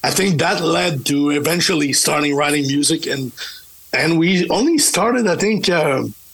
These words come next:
la-, I'd say about, like, last summer. Uh, we did a tour in the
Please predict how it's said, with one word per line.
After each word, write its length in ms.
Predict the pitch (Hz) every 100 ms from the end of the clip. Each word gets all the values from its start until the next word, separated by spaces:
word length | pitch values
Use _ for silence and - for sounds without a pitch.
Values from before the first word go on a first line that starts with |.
| - - - - - - - - -
la-, 140 | 143
I'd 280 | 143 143 123
say 300 | - 202 190
about, 480 | 127 151 156 151 143
like, 180 | 131
last 300 | 131 147 -
summer. 400 | - 160 196 160 - - - - -
Uh, 640 | 135 139 139 135 127 123 131
we 180 | 127 135
did 160 | 170
a 140 | 165 -
tour 340 | 175 175 175
in 60 |
the 100 | 165